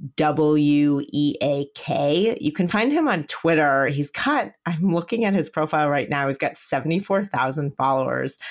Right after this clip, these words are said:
and maybe you've never heard of him, but he is absolutely hysterical. And I would love to hear any conversation with him because he is a marketing maven, a very creative, great, funny writer, and sort of just, like,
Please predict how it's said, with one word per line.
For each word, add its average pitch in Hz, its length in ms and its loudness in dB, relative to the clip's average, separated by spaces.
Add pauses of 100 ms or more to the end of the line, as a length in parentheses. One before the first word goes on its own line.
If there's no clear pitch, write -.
(300)
and 151 440 2
maybe 160 220 2
you've 233 120 2
never 165 240 2
heard 151 140 2
of 143 80 0
him, 139 140 0
but 135 100 -2
he 156 120 0
is 180 140 -4 (100)
absolutely 143 480 0
hysterical. 165 880 0 (540)
And 156 180 2
I 151 100 0
would 139 140 0
love 135 220 -4
to 160 80 -2
hear 165 160 -2
any - 200 -6
conversation - 580 -10
with - 140 -10
him - 160 -6
because 151 280 -4
he 185 100 2
is 175 100 2
a 143 60 2
marketing 139 720 0
maven, 143 440 0
a 139 40 -2
very 143 400 0
creative, 135 680 0 (220)
great, 151 480 0
funny 147 320 0
writer, 151 560 2 (420)
and 151 240 -2
sort 202 240 0
of 226 160 0
just, 202 380 -4
like, 170 220 0